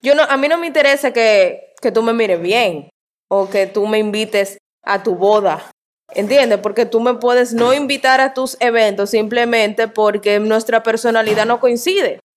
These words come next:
¿Entiendes? Se supone que mi sexualidad, como es simplemente una porción mía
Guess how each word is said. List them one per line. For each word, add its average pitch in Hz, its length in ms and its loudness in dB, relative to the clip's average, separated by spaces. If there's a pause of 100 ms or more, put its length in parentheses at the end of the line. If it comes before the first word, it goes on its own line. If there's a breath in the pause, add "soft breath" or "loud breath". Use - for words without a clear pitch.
¿Entiendes? 262 340 0
Se 277 100 4
supone 285 760 0
que 269 100 -2
mi 247 120 0
sexualidad, 240 680 0
como 233 240 0
es 262 60 0
simplemente 311 480 -2
una 302 180 -2
porción 302 500 -2
mía 254 380 0